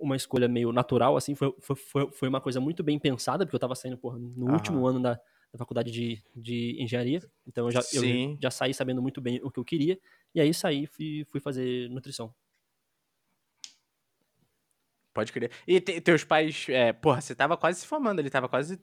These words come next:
Speaker 2: engenheiros. O Brasil perdeu um grande engenheiro, mas ganhou um grande nutricionista. <laughs> Mas você, você desistiu no final. E pros teus pais, foi tranquilo? Tipo, "Ah... Isso aí, corre atrás do sonho, vai lá."
Speaker 1: Cara, eu acho que foi, é, foi tranquilo,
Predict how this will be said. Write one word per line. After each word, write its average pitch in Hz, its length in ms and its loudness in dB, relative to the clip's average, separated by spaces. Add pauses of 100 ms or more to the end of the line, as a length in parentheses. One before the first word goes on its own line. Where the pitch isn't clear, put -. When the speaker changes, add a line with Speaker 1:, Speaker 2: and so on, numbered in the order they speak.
(120)
Speaker 2:
engenheiros. 170 1120 -2 (340)
O 113 60 -16
Brasil 127 380 2
perdeu 143 340 -4
um 139 80 -6
grande 139 360 -4
engenheiro, 127 400 -4
mas 123 180 -4
ganhou 120 200 -8
um 117 60 -10
grande 120 560 -6
nutricionista. 120 800 -10 (220)
<laughs> 240 760 -6
Mas 147 240 2
você, 233 640 2
você 180 160 -6
desistiu 208 420 0
no 233 80 -2
final. 254 280 6
E 226 40 4
pros 214 140 -8
teus 294 220 2
pais, 190 300 8
foi 151 200 0 (220)
tranquilo? 156 460 -2
Tipo, - 200 -8
"Ah... 147 280 0 (200)
Isso - 140 -4
aí, 135 100 0
corre 151 220 -10
atrás 143 240 -12
do 131 60 -20
sonho, 110 320 -12
vai 117 100 -2
lá." 117 60 0
Speaker 1:
Cara, 123 360 2 (240)
eu 180 160 2
acho 170 200 0
que - 80 -8
foi, 143 200 0 (280)
é, - 260 0
foi - 320 6
tranquilo, 151 500 -2